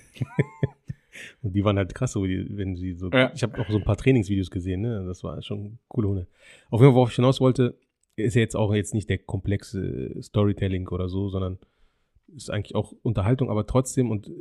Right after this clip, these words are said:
Speaker 1: du hast, wenn du die ersten beiden Teile schon gesehen hast, weißt du auch, was im dritten Teil auf dich zukommt. Trotzdem, äh, finde ich Keanu Reeves echt immer wieder cool in dem Film und ist langweilig. Also ich, den fand ich zum Beispiel,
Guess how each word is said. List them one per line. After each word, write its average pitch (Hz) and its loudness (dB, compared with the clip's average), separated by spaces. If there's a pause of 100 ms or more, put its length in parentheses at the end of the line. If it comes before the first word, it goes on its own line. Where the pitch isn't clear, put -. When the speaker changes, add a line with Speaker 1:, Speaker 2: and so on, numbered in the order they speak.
(160)
Speaker 1:
du 107 0
hast, - -2
wenn 107 2
du 101 0
die 101 -2
ersten 107 -2
beiden 101 2
Teile 110 2
schon 104 -4 (140)
gesehen 98 0
hast, 95 -2
weißt 113 0
du 101 0
auch, 95 -2
was 104 -2
im 98 -2
dritten 101 -4
Teil 101 -4
auf 95 -4
dich - -12
zukommt. 113 -4
Trotzdem, 120 2 (920)
äh, 127 -6
finde 110 2
ich - -6
Keanu 113 6
Reeves 120 4
echt 113 -4 (880)
immer 120 4
wieder 107 6 (140)
cool 160 6
in 151 2
dem 151 0
Film 156 0
und 120 -2 (100)
ist 170 -10
langweilig. 104 2
Also 110 0
ich, - -8
den 135 4
fand 135 2
ich - -10
zum 127 -2
Beispiel, 110 -2